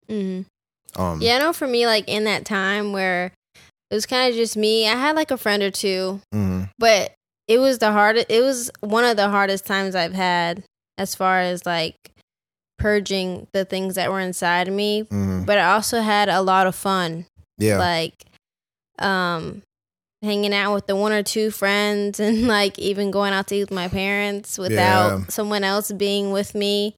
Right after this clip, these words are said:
Speaker 2: Mm-hmm.
Speaker 1: So, like, yeah, that was a good time.
Speaker 2: Yeah.
Speaker 1: <laughs> And it sounds lame, but
Speaker 2: <laughs>
Speaker 1: like, I enjoyed it.
Speaker 2: Yeah.
Speaker 1: And it was fun for me.
Speaker 2: Yeah.
Speaker 1: So, yeah.
Speaker 2: Yeah, I, I,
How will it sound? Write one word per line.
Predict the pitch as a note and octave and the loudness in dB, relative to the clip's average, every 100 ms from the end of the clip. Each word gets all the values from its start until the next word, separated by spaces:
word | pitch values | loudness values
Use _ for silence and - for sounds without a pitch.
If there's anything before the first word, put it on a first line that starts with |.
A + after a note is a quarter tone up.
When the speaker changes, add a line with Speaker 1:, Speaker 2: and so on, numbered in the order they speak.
| - | -8
Speaker 2:
Mm-hmm. | F#2+ F#2 G#2 G#2 G#2 _ _ - | -6 -2 -2 -2 -6 _ _ -12
Speaker 1:
So, | F#3+ | -4
like, | F3+ F#3 F3+ F3+ - - _ _ _ _ - | -2 0 0 -2 -6 -20 _ _ _ _ -4
yeah, | F#3+ F3+ | -2 0
that | E3+ G3+ | 0 -2
was | A3 G3+ - - - _ - | -4 -6 -10 -14 -20 _ -10
a | |
good | F#3+ F#3+ | -6 -6
time. | F#3+ F#3 E3+ F3+ G3 G3+ _ - | -4 -6 -4 -6 -8 -12 _ -4
Speaker 2:
Yeah. | G#2+ G2+ G2+ | -2 -2 -4
Speaker 1:
<laughs> | _ | _
And | - A#3 G#3+ - G3+ G#3 G3+ | -10 -4 -2 -2 0 0 2
it | A3 | 2
sounds | A3 B3 B3 G#3+ | 2 2 2 2
lame, | G#3 A3 A3+ G3 | 0 2 2 2
but | F3+ F#3 F3+ - _ _ _ - - | 2 2 0 -4 _ _ _ -8 0
Speaker 2:
<laughs> | F3 - C#3+ - - | 0 0 -4 -4 -6
Speaker 1:
like, | A3 A#3 A3+ G#3+ G#3 | 0 4 6 4 2
I | - A3 | 0 2
enjoyed | A#3+ A3+ G#3 A3+ A3+ | 2 2 2 2 4
it. | F3+ F3 _ _ - | 2 0 _ _ -2
Speaker 2:
Yeah. | - | 2
Speaker 1:
And | G#3+ A#3 | 6 6
it | |
was | A#3+ A3+ | 6 4
fun | A3+ A3+ A3+ | 2 2 0
for | G#3+ | -2
me. | F#3+ F3 F3+ - - | -2 -2 -6 -8 -2
Speaker 2:
Yeah. | G#2+ G#2 | 2 2
Speaker 1:
So, | G#2 F#3 F#3 F#3 - | 0 -6 -8 -10 -14
yeah. | - F3 F3+ - _ - | -10 -10 -10 -14 _ -4
Speaker 2:
Yeah, | C3 C3+ C3 C#3 | 2 4 4 2
I, | C3 | 0
I, | C3 | 0